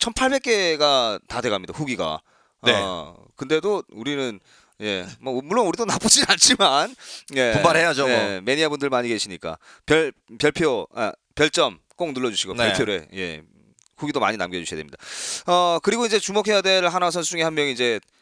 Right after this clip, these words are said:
Speaker 1: 관혁 아닙니까? 관혁. 예.
Speaker 2: 네.
Speaker 1: 관혁이, 와, 삼성에서 한화 가더니 진짜 제대로 팀 만난 것 같아.
Speaker 2: 아, 그렇습니다. 진짜 권혁 선수가 물 만났어요.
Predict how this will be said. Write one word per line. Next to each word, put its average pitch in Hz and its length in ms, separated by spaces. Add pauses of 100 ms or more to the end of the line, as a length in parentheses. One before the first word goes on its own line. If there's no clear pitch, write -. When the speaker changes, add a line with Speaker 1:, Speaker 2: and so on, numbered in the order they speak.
(200)
Speaker 1:
관혁 135 300
아닙니까? 107 320
관혁. 117 360 (340)
예. 110 120
Speaker 2:
네. 90 340 (260)
Speaker 1:
관혁이, 170 800
와, 87 540
삼성에서 165 680
한화 151 220
가더니 127 520 (500)
진짜 147 400 (180)
제대로 180 380 (200)
팀 214 160
만난 123 220
것 92 160
같아. 82 320 (120)
Speaker 2:
아, 104 360
그렇습니다. 98 440
진짜 87 640 (100)
권혁 131 240
선수가 135 400
물 120 180
만났어요. 113 540